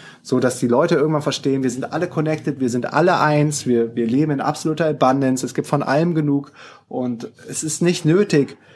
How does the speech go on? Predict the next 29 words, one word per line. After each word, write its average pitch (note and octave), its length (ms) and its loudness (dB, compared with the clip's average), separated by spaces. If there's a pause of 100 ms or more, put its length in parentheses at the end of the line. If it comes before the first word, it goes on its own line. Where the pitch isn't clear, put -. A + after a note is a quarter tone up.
(280)
zu - 160 0
leiden. C#3+ 480 2
Das A2+ 160 -6
Leben D#3+ 220 2
ist D#3+ 120 -4
nicht E3+ 140 -4
dafür D#3+ 240 -2
gemacht, E3 320 0
dass - 160 -4
man C#3 380 0
einen C3 320 0
Job E3 240 2
macht, C#3+ 400 0
auf C3 120 -4
den C#3+ 120 2
man C#3+ 120 2
keinen C#3+ 200 0
Bock - 240 -2
hat. A#2+ 140 0
Das A#2 120 -4
Leben C#3+ 160 0
ist C#3+ 80 -4
nicht D#3 140 -2
dafür D3 200 -2
gemacht, D3 320 0 (260)
dass - 160 -2
man C3+ 120 4
sich, C3 300 -2 (340)
ähm, B2 480 -2